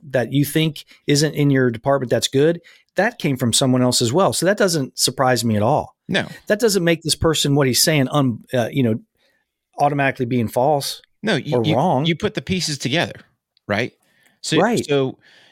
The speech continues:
Speaker 2: you take kind of all the whistleblowers, and that's what we're calling them nowadays. I guess you call Bob Lazar back in the day. He was a whistleblower, right? Came out, said, "Hey,
Speaker 1: Yeah.
Speaker 2: here's what's up." Although everyone said, "Hey, who's this Fruit Loop?" Right?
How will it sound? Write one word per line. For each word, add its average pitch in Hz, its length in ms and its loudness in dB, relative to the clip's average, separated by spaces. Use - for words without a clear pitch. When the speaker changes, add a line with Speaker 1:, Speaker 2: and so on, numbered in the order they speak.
Speaker 2:
you 147 140 -2
take 185 300 0
kind 147 180 -4
of 113 80 0
all 139 140 0
the 165 40 -6
whistleblowers, 104 640 -2
and 101 100 -2
that's 113 140 -2
what 107 80 -4
we're 107 60 -2
calling 110 320 0
them 104 260 -2
nowadays. 90 480 -2
I 90 60 -2
guess 101 240 -4
you - 100 -20
call 98 380 -4
Bob 92 180 -2
Lazar 95 280 -2
back 90 200 -4
in 87 60 -10
the 80 60 -6
day. 87 120 -2
He 92 140 -2
was 82 120 -2
a 78 40 -4
whistleblower, 82 540 -4
right? - 140 -4
Came 80 220 -6
out, 98 180 -6
said, 90 140 -8
"Hey, 117 140 -4
Speaker 1:
Yeah. 202 220 0
Speaker 2:
here's 95 220 -4
what's 90 180 -6
up." 127 160 -6
Although 95 440 -2
everyone 131 280 -2
said, 117 180 -2
"Hey, 120 220 0
who's 127 240 -2
this 117 180 -2
Fruit - 260 -6
Loop?" - 260 -10
Right? 92 240 -2